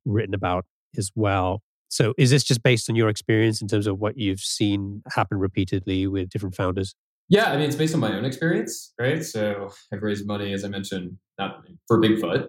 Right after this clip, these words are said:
Speaker 2: You have to have money to put into companies, and it's not, unfortunately, all mine. So I think, I think I started writing this content. Actually, I, I, I did this content back in probably, like, twenty seventeen for a, a MicroConf talk, and then I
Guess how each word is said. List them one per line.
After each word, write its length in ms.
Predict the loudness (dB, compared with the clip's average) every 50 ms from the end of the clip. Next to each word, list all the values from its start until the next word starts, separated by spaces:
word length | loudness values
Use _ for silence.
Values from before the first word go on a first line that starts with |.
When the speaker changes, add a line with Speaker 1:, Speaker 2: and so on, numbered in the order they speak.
| -6 -4
Speaker 2:
You 40 | -2
have 80 | 0
to 60 | 0 0
have 120 | 0 0
money 240 | 0 0 0 0 0
to 80 | -2
put 180 | -2 -2 0 0
into 220 | 0 0 -2 -4
companies, 400 | -6 -8 -6 -4 -4 -4 -4 -6
and 80 | -6 -10
it's 120 | -10 -8
not, 260 | -6 -4 -6 -6 -8 -10 _ _
unfortunately, 440 | -6 -4 -2 -2 0 2 4 4 4
all 200 | 6 6 8 8
mine. 400 | 6 6 4 4 6 6 6 4 2 _ -2
So 280 | 4 4 6 6 6
I 60 | 6
think, 300 | 6 8 8 8 8 6 4 0 -8 -14 _ _ 6
I 20 | 6
think 120 | 8 8
I 40 | 8
started 220 | 8 6 6 6
writing 400 | 4 4 4 4 4 4 4 4
this 180 | 2 0 -2 -2
content. 300 | -2 -2 -2 -2 -4 -6 _ _ -20 -20 _ -6 -6
Actually, 420 | -4 0 2 2 2 2 0 -4 _ _ _ _ _ _ _ _ -4 -4
I, 20 |
I, 40 | -2 -2 -4 -6 _ _ -2
I 80 | 0 2 4
did 160 | 4 6 4
this 160 | 4 2 2
content 420 | 0 0 0 0 0 0 0 0
back 220 | 0 -2 -2 -4 -4
in 120 | -6 -4
probably, 280 | -4 -4 -4 -4 -6 -8
like, 80 | -8 -6
twenty 140 | -4 -4 -4
seventeen 720 | -2 -4 -6 -6 -8 -10 -10 -6 -4 -2 0 0 0 -2 -4 -6
for 180 | -4 -2 0 0
a, 260 | 0 -2 -2 -4 -6
a 360 | -6 -8 -8 -6 -2 2 4
MicroConf 600 | 6 6 6 6 6 6 4 4 4 4 4 2 2 2
talk, 320 | 4 6 6 4 2 0 -4 -8
and 140 | -6 -2 0
then 160 | 0 0 0
I 180 | 2 2 2